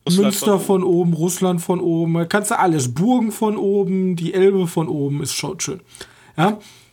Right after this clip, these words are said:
Speaker 2: Und dann bin ich kurzfristig aufgewacht und da kam tatsächlich ein, äh, Doku-Special, fünfundvierzig Minuten lang Corona von oben.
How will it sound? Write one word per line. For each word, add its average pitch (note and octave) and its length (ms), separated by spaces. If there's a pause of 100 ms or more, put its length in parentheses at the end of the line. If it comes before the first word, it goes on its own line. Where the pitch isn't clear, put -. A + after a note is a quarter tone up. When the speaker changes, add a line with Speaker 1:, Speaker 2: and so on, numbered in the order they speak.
(200)
Speaker 2:
Und F#3 120
dann G#3+ 120
bin A3+ 80
ich - 140
kurzfristig - 1120
aufgewacht A3 840
und F#3 100
da F#3 100
kam F#3+ 260
tatsächlich G3 1120
ein, F3 380
äh, D#3 240
Doku-Special, F#3 840
fünfundvierzig A3+ 640
Minuten G3 380
lang E3 240
Corona F#3+ 500
von F#3+ 220
oben. C#3+ 380